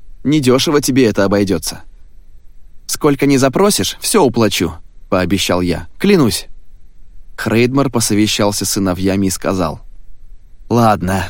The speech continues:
я согласен. Если ты сможешь принести мне столько червонного золота, сколько войдет в эту шкуру, да еще чтобы сверху ее присыпать, я позволю тебе и твоим друзьям спокойно уйти,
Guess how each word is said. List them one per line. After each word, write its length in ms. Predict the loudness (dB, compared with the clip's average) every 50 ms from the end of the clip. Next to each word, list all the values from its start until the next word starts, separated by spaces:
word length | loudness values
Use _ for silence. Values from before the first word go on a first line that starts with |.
| -8 -6
я 240 | -2 0 0 0 2
согласен. 720 | 2 0 2 2 2 2 0 0 -2 -4 -6 -8 -10 -10 -12 -4
Если 320 | -2 0 0 2 2 0 0
ты 140 | 2 0 0
сможешь 400 | 2 2 2 2 2 2 0 2
принести 520 | 2 4 4 4 2 2 0 2 2 4
мне 180 | 4 4 4 2
столько 380 | 2 2 2 2 2 2 0
червонного 580 | 0 2 2 2 4 4 4 4 4 4 2 2
золота, 440 | 2 2 4 4 4 4 2 2 0
сколько 420 | 0 0 2 2 2 2 0 0
войдет 380 | 2 2 2 4 4 2 2 2
в 60 | 0
эту 200 | 0 0 0 -2
шкуру, 560 | -2 -4 0 2 2 4 4 2 0 -2 -6 -12 -18 -20 -20 -20 -20 -16 -12
да 140 | -4 0 2
еще 280 | 2 2 2 2 0 0
чтобы 280 | 2 0 0 2 2
сверху 480 | 0 2 2 4 4 4 2 0 0 2
ее 220 | 2 4 4 2 2
присыпать, 600 | 2 0 0 0 0 -2 -2 -2 -4 -8 -8 -10 -14 -16 -18 -18 -14 -6
я 160 | -2 -2 -2
позволю 480 | 0 0 0 0 0 2 2 4 4 2
тебе 400 | 2 2 0 2 2 4 4 2
и 40 | 2
твоим 300 | 2 2 2 2 2 2
друзьям 440 | 2 2 0 2 2 2 2 2 2
спокойно 560 | 0 0 -2 0 2 2 2 2 2 2 4
уйти, 480 | 4 2 2 2 -2 -4 -4 -4 -6